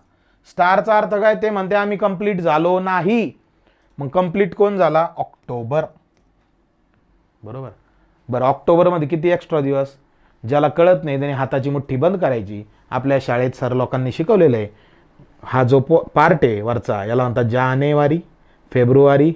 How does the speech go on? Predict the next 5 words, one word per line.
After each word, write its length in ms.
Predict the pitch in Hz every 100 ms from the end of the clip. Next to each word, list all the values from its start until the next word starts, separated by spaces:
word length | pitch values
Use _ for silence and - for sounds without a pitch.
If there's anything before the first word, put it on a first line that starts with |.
| -
मार्च, 380 | 127 123 139 143 - -
एप्रिल, 640 | 135 147 160 120 98 _ _
मे, 440 | 120 143 165 147 117
जून, 540 | 107 139 170 151 120
जुलै, 420 | 113 147 170 147